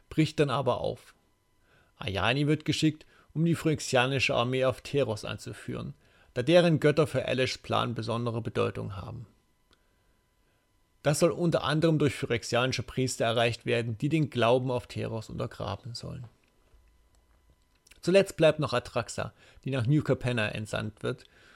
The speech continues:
um Rache für die frühere fehlgeschlagene Invasion dort zu nehmen und die Halo-Quellen zu vernichten, da diese eine Gefahr für Phyrexia sind. Chandra ist währenddessen mit anderen, unter anderem Vivian und Ren,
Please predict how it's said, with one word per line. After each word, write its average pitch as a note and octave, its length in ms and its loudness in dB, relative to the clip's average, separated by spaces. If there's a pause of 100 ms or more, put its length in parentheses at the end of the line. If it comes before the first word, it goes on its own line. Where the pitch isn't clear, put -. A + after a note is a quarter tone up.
(160)
um D3+ 160 0
Rache D3 300 4
für C3 140 0
die B2+ 120 2
frühere D3+ 540 6
fehlgeschlagene A#2+ 840 2
Invasion A2+ 540 -4
dort G#2+ 180 -6
zu - 120 -10
nehmen A2 380 -6 (200)
und C3+ 140 -2
die A#2 120 2
Halo-Quellen A2 680 2
zu A#2+ 140 -8
vernichten, A2+ 540 -8 (240)
da B2 120 2
diese C#3 320 4
eine B2+ 200 0
Gefahr A2 380 -2
für - 140 -12
Phyrexia - 540 -12
sind. B2 340 -14 (2500)
Chandra D3+ 400 6
ist C#3 160 4
währenddessen A#2+ 540 4
mit A#2 200 -8
anderen, B2 580 0
unter D#3 280 0
anderem C3+ 380 2
Vivian B2+ 320 2
und G#2+ 180 -2
Ren, A#2 320 -2